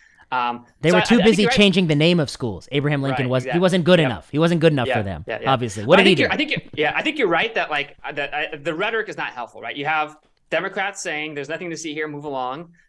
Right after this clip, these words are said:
Speaker 1: Uh, let's talk about Ukraine." And then you have
Speaker 2: <laughs>
Speaker 1: Republicans saying, "Let's talk about critical race theory. Let's talk about school choice." No one is talking about how are we gonna get these kids back on track. And I, I love
Speaker 2: Right.
Speaker 1: school choice. I'm all for it. But most students are gonna be attending public schools,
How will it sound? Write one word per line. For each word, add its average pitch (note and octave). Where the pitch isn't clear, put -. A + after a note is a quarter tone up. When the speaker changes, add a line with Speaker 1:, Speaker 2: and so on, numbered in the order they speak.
Speaker 1:
Uh, A#2+
let's B2+
talk C#3+
about C#3
Ukraine." D3
And A#2
then G3
you G#3
have G3
Speaker 2:
<laughs> F3+
Speaker 1:
Republicans A3
saying, F#3+
"Let's -
talk F#3
about F3
critical G3
race F#3+
theory. F#3
Let's E3
talk F3
about F3
school G3
choice." G3
No F#3
one A#3+
is A3
talking F#3
about D#3
how -
are G#3
we A3+
gonna G#3+
get G#3
these G3+
kids F3
back C#3+
on D3
track. B2
And A#2+
I, -
I D3+
love F3
Speaker 2:
Right. -
Speaker 1:
school G#3
choice. F#3+
I'm C#3+
all D3+
for D#3+
it. -
But D3
most E3+
students F#3+
are E3
gonna E3
be D3+
attending D3
public D3+
schools, F3+